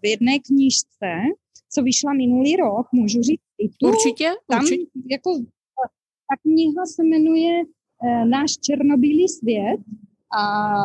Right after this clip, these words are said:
Speaker 1: je to vlastně o myšlencích z, eh, z České republiky, co vlastně, mm, mají jinou barvu pletě, že mo? A co, eh, ti, co vlastně měli nějaké příběhy, jakým způsobem jsem proplula. Víš,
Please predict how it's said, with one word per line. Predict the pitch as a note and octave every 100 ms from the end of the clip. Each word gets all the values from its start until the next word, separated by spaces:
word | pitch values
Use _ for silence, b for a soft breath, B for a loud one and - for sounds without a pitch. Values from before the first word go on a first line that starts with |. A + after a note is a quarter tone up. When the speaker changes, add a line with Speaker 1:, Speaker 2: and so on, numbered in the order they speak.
| G#3
Speaker 1:
je | G#3
to | C#4+
vlastně | C4 C4+ E4
o | C4+
myšlencích | B3 B3+ - _ C4+ C#4 - D#4 D#4 D4+
z, | -
eh, | A#3 A#3 A3+ A3+
z | - -
České | C4 B3+ - D4 C4+ B3+ A3+
republiky, | G#3+ G#3+ F#3+ G3+ - A3+ C4 G#4 -
co | - G#3+ G3+
vlastně, | G3+ - A#3
mm, | A3+ G#3 G3+ G3 G3 G3 A3 G#3+
mají | A3 A#3
jinou | G#3+ G#3+ -
barvu | G#3 F#3 _
pletě, | D#3+ - A#3 A#3+
že | F#3+
mo? | F#3+ C4+ - _ -
A | A3
co, | G#3+ - -
eh, | A3+ -
ti, | C4
co | -
vlastně | A#3 G#3+ - C4
měli | B3+ A#3+
nějaké | B3+ G#3 G3+ C#4+ D4+
příběhy, | - - B3 B3+ E4+ D#4+ A#3 E3 _ _ A3
jakým | G#3 - C4+ C4
způsobem | - B3+ - B3+ B3+
jsem | B3+ D4+ C#4
proplula. | C4+ A#3+ A3 C#4+ C#4 A3 B3 A#3
Víš, | D4+